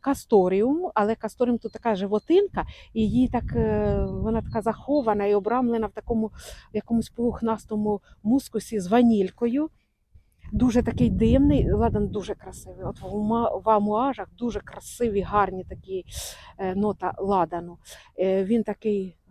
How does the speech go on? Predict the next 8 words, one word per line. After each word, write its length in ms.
натуральний, 880
от 140
нехімозний. 1200
Ви 200
знаєте, 360
влітку 440
дуже 240
красивий. 600